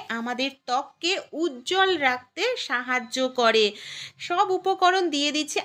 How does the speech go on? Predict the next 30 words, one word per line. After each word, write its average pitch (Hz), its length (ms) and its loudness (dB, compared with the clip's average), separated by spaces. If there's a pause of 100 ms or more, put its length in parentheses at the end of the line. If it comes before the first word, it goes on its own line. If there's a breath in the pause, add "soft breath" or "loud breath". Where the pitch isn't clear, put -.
আর 339 160 4
একটি 415 280 -2
উপকরণ 277 500 0 (100)
আমি 240 300 -4
এখানে 302 340 -2
দেব, 240 260 -4 (120)
সেটা 294 500 2
হলো 277 300 0 (340)
আদা। 226 460 0 (260 loud breath)
হ্যাঁ 311 200 2
বন্ধুরা, 269 400 0 (100)
এখানে 370 400 0
আমি 277 240 0
নিয়ে 269 280 0
নেব 339 280 0
কিছুটা 294 460 -2
পরিমাণ 285 420 2 (100)
আদা, 226 320 0 (140)
কুচি 262 280 -6
করে 320 240 2
কেটে 226 380 0
নেব। 202 200 -2 (460 loud breath)
তার 294 180 -4
আগে 277 200 -2
খুব 311 260 -6
ভালো 269 360 0
করে 269 300 2
দেখো 247 320 0
আমি 339 420 0
এই, 240 260 -2